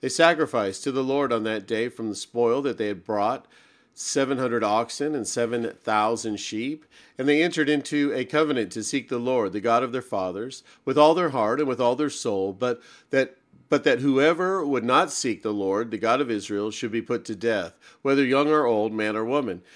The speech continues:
They swore an oath to the Lord with a loud voice, and with shouting, and with trumpets, and with horns.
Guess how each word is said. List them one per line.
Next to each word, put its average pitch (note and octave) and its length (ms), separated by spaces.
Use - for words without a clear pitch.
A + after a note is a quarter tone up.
They D3 100
swore D#3 300
an D#3 100
oath E3 280
to C3 100
the B2 120
Lord C#3 300
with G2+ 100
a A#2 60
loud C3 340
voice, A#2 460
and A#2 120
with A#2 240
shouting, A#2+ 680
and A2 100
with A2+ 140
trumpets, D3 580
and A2 80
with G#2+ 140
horns. B2 520